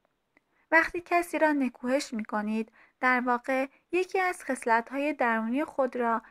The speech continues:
انکار می‌کنید. دیگر عمل مخفی کردن و انکار صفت‌هایم برایم تقریباً خنده‌دار به نظر می‌رسید. تازه متوجه می‌شدم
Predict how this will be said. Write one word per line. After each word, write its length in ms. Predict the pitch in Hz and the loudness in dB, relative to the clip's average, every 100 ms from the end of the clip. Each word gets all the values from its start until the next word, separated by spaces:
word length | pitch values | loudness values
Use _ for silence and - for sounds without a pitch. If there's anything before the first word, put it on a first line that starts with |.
| _ - | _ -4
انکار 480 | 233 220 226 214 | -2 -2 0 0
می‌کنید. 760 | 208 208 - 196 202 202 226 _ _ _ _ _ _ _ _ _ _ _ _ _ _ _ _ _ _ | -2 -6 -8 -8 -8 -10 -14 _ _ _ _ _ _ _ _ _ _ _ _ _ _ _ _ _ _
دیگر 440 | 277 277 302 320 330 - - | 0 4 4 4 -2 -4 2
عمل 340 | 254 262 302 | 2 4 2
مخفی 420 | 330 311 - - | 4 2 0 -8
کردن 600 | 269 262 254 247 240 240 - _ - | -4 0 2 2 2 0 -4 _ -2
و 100 | 233 | 0
انکار 460 | 220 226 - 247 294 | 2 0 0 0 0
صفت‌هایم 1000 | - 302 277 254 - 233 226 220 233 - - - | -2 -2 0 -2 -2 -2 0 0 -2 -6 -20 0
برایم 420 | 269 294 320 381 415 | 4 4 2 0 -4
تقریباً 600 | 330 269 247 247 262 269 | -4 -2 -2 -2 0 0
خنده‌دار 640 | - 240 233 226 233 247 226 | -2 -2 0 0 2 2 2
به 120 | 208 | -2
نظر 440 | 202 208 208 208 | -2 -6 -4 -6
می‌رسید. 720 | 202 208 208 214 - 214 220 - _ _ _ _ _ _ _ _ _ _ _ _ | -6 -4 -4 -6 -8 -8 -8 -12 _ _ _ _ _ _ _ _ _ _ _ _
تازه 320 | 285 277 269 | 4 4 4
متوجه 680 | 330 330 285 240 233 226 262 | 2 0 0 0 0 0 0
می‌شدم 580 | 277 269 - 240 240 240 | 0 0 0 0 0 0